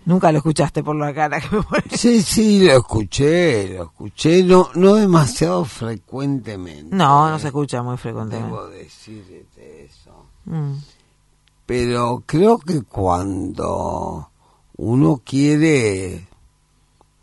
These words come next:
Speaker 2: imaginar, fantasea, desea volver a la panza de la madre, está en una situación difícil externa.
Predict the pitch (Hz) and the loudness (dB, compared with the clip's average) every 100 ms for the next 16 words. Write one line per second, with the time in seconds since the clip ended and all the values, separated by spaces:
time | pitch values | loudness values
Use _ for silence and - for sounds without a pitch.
0 | _ _ _ _ _ _ _ _ _ _ | _ _ _ _ _ _ _ _ _ _
1 | _ _ _ _ _ _ 98 113 95 - | _ _ _ _ _ _ -6 -4 -4 -6
2 | - 104 131 117 98 80 65 - _ _ | -8 -6 -4 -2 -4 -6 -16 -20 _ _
3 | _ _ - - 92 87 85 - - 151 | _ _ -10 -8 -6 -6 -8 -6 -4 -2
4 | 117 87 82 _ - - - - 101 101 | -2 -6 -10 _ -20 -20 -20 -18 -12 -6
5 | 98 - - 170 147 101 82 - _ _ | -6 -4 0 2 2 0 -4 -10 _ _
6 | _ _ _ _ - 110 110 117 135 160 | _ _ _ _ -18 -10 -8 -6 -4 -4
7 | 156 127 110 - - 143 - 123 101 98 | -2 -2 -4 -4 -2 -2 -2 -4 -6 -6
8 | 107 123 156 170 139 - 139 156 151 110 | -6 -4 -2 0 -2 -4 -2 0 0 -2
9 | - 101 73 87 - - 131 131 120 - | -6 -12 -10 -8 -6 -4 -2 -2 -4 -8
10 | 127 123 - 131 110 87 - 85 80 87 | -10 -10 -8 -8 -8 -10 -12 -12 -12 -12
11 | - 64 62 | -14 -14 -14